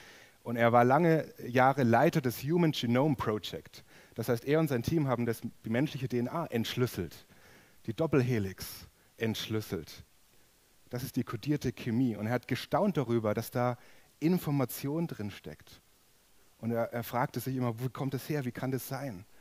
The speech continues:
Jeder Computer ist programmiert. Wie, wie kann das sein?"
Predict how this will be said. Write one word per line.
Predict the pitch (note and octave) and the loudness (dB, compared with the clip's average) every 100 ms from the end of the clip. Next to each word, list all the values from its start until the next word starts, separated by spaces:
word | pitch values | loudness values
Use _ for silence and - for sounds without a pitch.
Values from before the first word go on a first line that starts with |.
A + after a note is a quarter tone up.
| - - | -20 -6
Jeder | B2+ C3+ | 0 0
Computer | - C3 - F3+ G#3 D3 | 0 -4 -4 -4 0 0
ist | A#2 | 0
programmiert. | - C3 - A#2+ B2 E3 A2 | -4 -10 -4 0 2 0 -2
Wie, | B2 A#2 - - - _ | -4 -8 -10 -20 -20 _
wie | B2 | -6
kann | - C3 | -4 -4
das | C3+ - | -4 -6
sein?" | C3+ B2+ | -8 -8